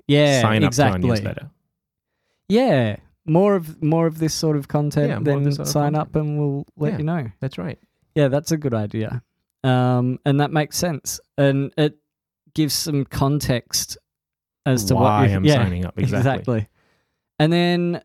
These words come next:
Speaker 1: the final little one that I wanted to, uh, mention in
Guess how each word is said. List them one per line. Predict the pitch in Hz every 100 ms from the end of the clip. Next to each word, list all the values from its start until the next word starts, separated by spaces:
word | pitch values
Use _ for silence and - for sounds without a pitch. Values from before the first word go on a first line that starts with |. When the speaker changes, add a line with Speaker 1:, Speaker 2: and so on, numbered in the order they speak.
| _
Speaker 1:
the | - 160
final | 190 226 220
little | 165 131
one | 117 113 113 160 - -
that | 131 120
I | 127 117 110 - -
wanted | 120 113
to, | - 117 110 - _ _
uh, | 127 113 110 110
mention | 117 110 120 117 113 -
in | 123 113 113 110 110